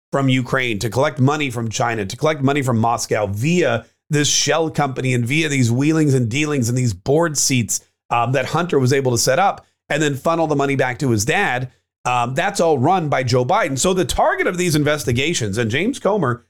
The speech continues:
look, he wants you to know this is not about Hun-, they have no qualms with Hunter Biden. I mean, other than the fact that he, he may be a big, you know, criminal, but it, they, they really want to understand what Joe Biden did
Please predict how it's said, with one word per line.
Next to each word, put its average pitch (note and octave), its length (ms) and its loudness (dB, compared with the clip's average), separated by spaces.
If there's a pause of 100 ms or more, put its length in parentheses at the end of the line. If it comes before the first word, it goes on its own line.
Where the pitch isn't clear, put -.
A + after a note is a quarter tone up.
(140)
look, C3+ 160 0
he D#3 240 2
wants C#4 340 0
you G3+ 80 -2
to E3 100 2
know C#3 400 0 (280)
this G#3 220 2
is C#4+ 120 4
not D3 300 2
about B2 240 0
Hun-, C3 160 -2
they A#3 120 2
have C#4+ 140 0
no F#3 180 2
qualms D3+ 420 0
with A#2 100 0
Hunter A#2 240 0
Biden. G2+ 420 -2
I D#3 60 -2
mean, F3+ 140 2
other F3 140 2
than D#3 100 0
the C3+ 100 0
fact C3+ 220 -2
that C3+ 60 -4
he, B2+ 200 -2
he B2+ 140 -2
may A#2 120 -2
be A2+ 280 -4 (400)
a A2+ 80 0
big, B2+ 320 0 (340)
you C#3+ 60 0
know, F#2+ 240 -2 (200)
criminal, D#3 360 0 (180)
but G3+ 240 0
it, G#3+ 120 0
they, G3 200 4
they F3+ 240 0
really G3 260 2
want F3 180 2
to D#3 40 2
understand C#3 400 0
what B2+ 140 2
Joe C3+ 200 2
Biden B2 300 0
did A#2+ 300 0